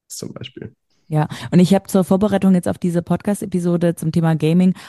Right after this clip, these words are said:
Speaker 2: auch nochmal geschaut, welche Studien es so, äh, gibt, ne? Und da, also mir war das schon klar, aber das nochmal so wirklich zu sehen, hat mich doch überrascht, ähm, wie groß, wie groß dann der Effekt ist. Und zwar gibt es kognitive Vorteile. Also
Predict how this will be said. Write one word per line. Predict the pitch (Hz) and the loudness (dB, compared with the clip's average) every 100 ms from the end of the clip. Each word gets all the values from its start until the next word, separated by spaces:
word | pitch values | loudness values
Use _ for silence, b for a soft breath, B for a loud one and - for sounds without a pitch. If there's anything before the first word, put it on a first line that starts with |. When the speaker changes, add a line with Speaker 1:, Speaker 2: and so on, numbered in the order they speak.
| - | -8
Speaker 2:
auch | 143 | 0
nochmal | 175 175 165 | 2 2 2
geschaut, | 160 165 160 | -2 -4 -4
welche | 165 165 156 | -4 -2 -4
Studien | - 170 202 247 233 | -4 -4 2 2 2
es | 226 | -2
so, | 247 240 240 220 | -2 -2 -2 -4
äh, | |
gibt, | 196 254 - - | -4 -8 -8 -2
ne? | 175 247 B B B | 0 0 B B B
Und | 180 175 | 2 4
da, | 170 170 170 - 202 | 4 4 2 0 -2
also | 185 175 | 0 2
mir | 180 185 | 2 2
war | 190 | 2
das | 240 220 | 0 0
schon | 202 175 | 0 0
klar, | - 170 190 - | 0 2 2 0
aber | 185 180 | 0 -2
das | 175 | -2
nochmal | 190 180 185 165 | 0 2 2 2
so | 185 208 226 B B | 0 0 0 B B
wirklich | - 190 202 185 | -8 -2 -2 -2
zu | - 175 | -2 -2
sehen, | 160 202 214 185 | 4 4 6 4
hat | 170 | 4
mich | 156 | 0
doch | 180 190 | -2 -2
überrascht, | 190 165 147 185 - - | -2 -2 -2 -4 -6 -10
ähm, | - 165 160 160 - | -2 0 0 0 0
wie | 175 196 | 2 2
groß, | 175 127 180 - - B B B - | 0 0 0 -2 -12 B B B -20
wie | 156 190 | -2 -2
groß | 175 175 196 - | 2 2 2 0
dann | 170 165 | -2 0
der | 156 | -2
Effekt | 160 - 160 - | -4 -2 -4 -2
ist. | 170 233 - B B - | -4 -4 -8 B B 0
Und | 185 180 | 2 2
zwar | 180 175 175 170 | 2 2 4 4
gibt | 165 - | 2 0
es | 196 - | -2 0
kognitive | 220 254 226 - 151 147 | 0 4 2 2 -2 -2
Vorteile. | 143 131 135 127 123 127 131 | -2 -2 -2 -2 0 -2 -2
Also | 147 143 147 | -2 0 0